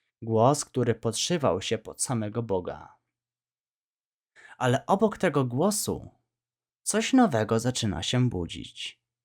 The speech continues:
Może nieśmiało, może tylko jako pytanie. Ale to coś, co mówi:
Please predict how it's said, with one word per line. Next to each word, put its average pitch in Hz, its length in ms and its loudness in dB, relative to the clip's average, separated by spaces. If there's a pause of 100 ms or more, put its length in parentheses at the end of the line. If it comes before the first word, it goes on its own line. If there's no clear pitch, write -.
(300)
Może 123 400 4
nieśmiało, 107 720 0 (680)
może 117 360 4
tylko 135 360 2
jako 123 260 2
pytanie. 107 640 -4 (1160)
Ale 143 220 0
to 160 220 -2
coś, 160 540 0
co - 220 0
mówi: 147 600 0